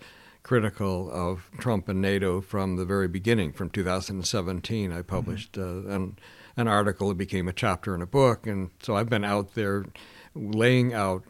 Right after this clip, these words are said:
Speaker 1: reasons why I think the President Trump was bad for the alliance and bad for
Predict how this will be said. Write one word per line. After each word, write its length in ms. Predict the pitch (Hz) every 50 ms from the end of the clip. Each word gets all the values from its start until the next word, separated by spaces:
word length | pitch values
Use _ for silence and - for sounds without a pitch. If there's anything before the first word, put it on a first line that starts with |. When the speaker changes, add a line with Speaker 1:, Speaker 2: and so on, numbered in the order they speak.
| -
Speaker 1:
reasons 640 | 101 95 107 104 110 104 98 - 113 95 90 - -
why 240 | 104 95 95 95 95
I 60 | 95
think 280 | - - 101 90 87 - _ _ _ _ - -
the 180 | 147 110 107
President 480 | - - 127 107 92 82 90 90 110 110
Trump 260 | - 117 98 85 - - - - - - _ _ _ _ - - -
was 220 | 98 98 98 101 98
bad 320 | - 113 101 98 98 90
for 100 | - 110
the 140 | 90 90 90
alliance 640 | 90 95 98 95 98 95 92 95 98 - - - - -
and 220 | 90 85 87 92
bad 260 | 101 92 90 92 90
for 300 | - - 101 98 92 85